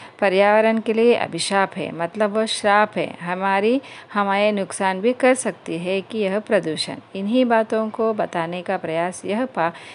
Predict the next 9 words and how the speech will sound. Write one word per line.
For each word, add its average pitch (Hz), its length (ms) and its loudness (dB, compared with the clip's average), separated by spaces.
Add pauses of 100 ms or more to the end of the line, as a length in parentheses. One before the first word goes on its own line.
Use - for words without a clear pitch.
(160)
इस 220 240 2
पाठ 170 380 0
में 202 100 -4
समझाया 170 540 -4
गया 156 260 -4
है। 151 220 -10 (320)
पाठ 214 240 2
यह 226 180 8
है 202 380 0